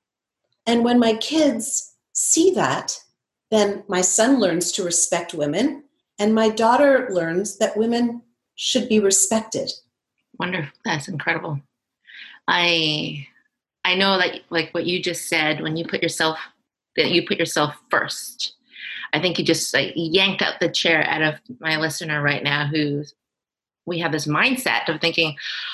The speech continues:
Speaker 2: "Oh, no, no, no, every, our children come first, our family comes first,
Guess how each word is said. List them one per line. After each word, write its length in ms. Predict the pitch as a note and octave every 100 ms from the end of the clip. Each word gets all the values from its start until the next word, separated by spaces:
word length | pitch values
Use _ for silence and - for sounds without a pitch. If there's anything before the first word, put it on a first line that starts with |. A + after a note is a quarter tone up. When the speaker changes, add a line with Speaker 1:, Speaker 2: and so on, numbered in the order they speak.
| -
Speaker 2:
"Oh, 80 | A3
no, 180 | A#3+ G#3+
no, 140 | G3
no, 160 | E3+ D#3+
every, 380 | G3+ G3+ G3+ -
our 140 | -
children 260 | - A#3 A#3
come 180 | A3 G3+
first, 440 | G3+ G3 G3 -
our 160 | F3 E3
family 280 | A3+ A3 G#3+
comes 260 | G3+ G3 G3
first, 380 | F#3+ F#3+ F#3